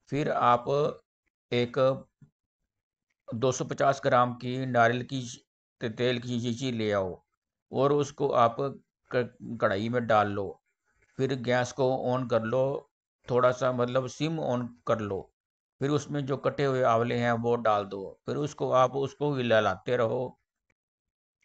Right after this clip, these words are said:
जब तक कि आंवला अ-, अ-, अ-, अ-, अ-, अ-, अपना जो पीला रंग है वो ना छोड़ दे।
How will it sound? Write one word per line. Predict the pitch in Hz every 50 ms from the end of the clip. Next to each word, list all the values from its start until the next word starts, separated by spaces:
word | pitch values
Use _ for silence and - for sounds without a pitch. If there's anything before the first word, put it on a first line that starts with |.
| -
जब | 113 127 127 120 -
तक | - 139 117 -
कि | - 139 135 135 135 143 151 147 - _ _ _ _ _ _ _ _ _ _ _ _ _ - 113
आंवला | 113 120 127 135 135 143 143 147
अ-, | 147 - - - - - 127
अ-, | 131
अ-, | - 127 131 - - 131 - - 123
अ-, | 123 - _ _ _ - 131
अ-, | 131
अ-, | - 139 135 - -
अपना | 135 - - - 143 135
जो | 131 139 135
पीला | - 127 123 123 139 139
रंग | 139 139 127 120
है | 120 120 120
वो | 120 120 120 127 131
ना | 135 131
छोड़ | 120 - 127 113 107 104
दे। | 95 98 92 82 -